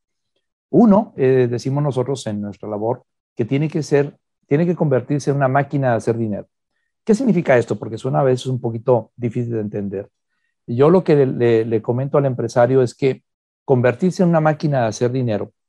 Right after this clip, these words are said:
significa que tiene las antenitas bien levantadas, como el Chapulín Colorado, para detectar todo lo que surja afuera del negocio que me permita generar más riqueza. Pueden ser más clientes, otras relaciones, pueden ser nuevos proveedores,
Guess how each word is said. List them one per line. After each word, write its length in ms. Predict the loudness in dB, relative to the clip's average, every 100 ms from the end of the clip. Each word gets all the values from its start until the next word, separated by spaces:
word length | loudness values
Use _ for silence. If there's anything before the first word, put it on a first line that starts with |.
| _
significa 540 | -8 -4 -2 -2 -2 0
que 120 | 0
tiene 220 | 0 0
las 220 | 0 0
antenitas 600 | -2 -2 -2 -2 0 0
bien 180 | 0 0
levantadas, 680 | 0 0 -2 -6 -6 -12 _ _ _ _ _
como 160 | -8 -8
el 60 | -4
Chapulín 380 | -4 -4 -6
Colorado, 520 | -4 -4 -2 -2 -4 _ _ _ _ _
para 160 | 2 4
detectar 640 | 2 0 -6 0 0 0 _
todo 280 | 2 4 4
lo 180 | 2 0
que 100 | -4
surja 480 | 0 -2 0 -2 0
afuera 540 | -2 -2 2 4 4
del 160 | 2 0
negocio 480 | -2 0 0 -2 -8 _ _
que 100 | -2
me 120 | -2
permita 500 | -4 -4 -4 -4 -4
generar 360 | -4 -2 -2 0
más 160 | -2
riqueza. 420 | -4 -6 -10 -14 _ _ _ _ _ _ _
Pueden 240 | 0 2
ser 320 | 2 0 0 -8 -8
más 480 | -6 -2 0 -2
clientes, 580 | -2 -4 -4 -4 -6 -6
otras 220 | -8 -6 -8
relaciones, 720 | -8 -10 -2 0 0 -4 -6
pueden 220 | -4 -2
ser 140 | -2
nuevos 240 | -2 -2 -4
proveedores, 760 | -6 -6 -2 0 0 -4 -10